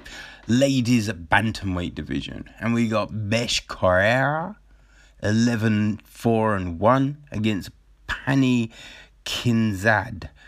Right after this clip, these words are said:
who is twelve and five. So, um,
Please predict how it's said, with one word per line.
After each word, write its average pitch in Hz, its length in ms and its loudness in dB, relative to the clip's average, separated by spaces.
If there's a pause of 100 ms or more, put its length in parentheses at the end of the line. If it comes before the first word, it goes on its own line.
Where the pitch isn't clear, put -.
(160)
who 127 240 4
is 113 300 4 (240)
twelve 113 800 0 (120)
and 98 400 -2 (140)
five. 107 1040 0 (460)
So, 123 540 0 (1400)
um, 107 640 4